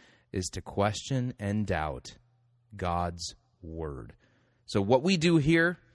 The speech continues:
is we take what people say and compare it to God's word because we believe that the Bible is the very word of God, inerrant, inspired by the Holy Spirit. In fact,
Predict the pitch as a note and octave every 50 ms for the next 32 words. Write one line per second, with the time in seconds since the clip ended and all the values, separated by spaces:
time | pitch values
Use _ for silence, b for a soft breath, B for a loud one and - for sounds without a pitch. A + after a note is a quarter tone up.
0 | - - E3+ F3+ D#3+ C#3+ D#3 G#3 C4+ C4+ G#3 - F#3 F3+ E3 D#3 - C#3+ C#3+ C#3
1 | - - C#3+ C#3+ B2+ - A2+ A2+ - A#2+ B2+ F3+ A#3 A3 F#3+ G3+ F#3+ G#3 C4 D4
2 | C#4+ - F3+ D#3 C#3 B2+ A#2 A2+ A2 G#2+ G#2 A#2 D3+ F3 E3+ D#3+ - - F3 F3+
3 | F3+ F3 D#3+ - - b b b b b b b b b b b b b b -
4 | F#2 F#2+ G2+ A2 A#2+ A2+ A2+ G#2+ G2+ F#2 F2+ C2+ - - - _ _ _ _ _
5 | _ _ - - G2 F2+ G#2 G#2 A2 G#2+ G#2+ A2 A2 A2+ G#2+ F#2 D#2+ D#2 - -
6 | - - _ - - G2+ G2+ G2 G2 F#2+ B2 A#2 B2 B2 C3 C#3 C#3 C#3 C3 B2
7 | - F2+ G2 G2+ G#2+ G#2+ A2 A2+ A#2 A#2 A#2 - - G#2+ G2+ F#2 F2+ F2 F#2+ F2+
8 | E2+ D#2+ D#2 C#2+ C#2 - - _ b b b b b b b b b b G2 F#2+
9 | F2+ E2+ - - - A2+ A#2+ C3 C#3+ D#3 D#3+ D#3+ - - - - G2 F#2 - -
10 | - - B2 B2 B2+ C3+ C#3 B2+ A#2+ B2+ A#2+ A2+ A2 G#2 G2 - B2 B2 A#2+ A2+
11 | A2 - - - - C#3 C3 C3+ C#3+ C#3 - B B B B B B B B B
12 | - C#3+ D3 C#3 C3 - - D3+ D3+ D3 D3 - -